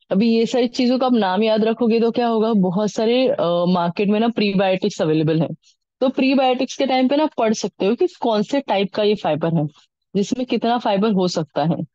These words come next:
ओके, तो आपको वो easily पता चल जाता है। अभी जो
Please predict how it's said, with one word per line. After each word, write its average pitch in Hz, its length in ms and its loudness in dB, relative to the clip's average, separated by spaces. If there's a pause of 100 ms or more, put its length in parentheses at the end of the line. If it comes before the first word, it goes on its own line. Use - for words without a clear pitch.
(300)
ओके, 220 240 0
तो - 380 -8
आपको 170 280 -2
वो 294 140 2 (100)
easily 202 340 2
पता 170 300 0
चल 165 200 0
जाता 147 320 -2
है। 151 60 -2 (380)
अभी 196 120 2
जो 226 460 2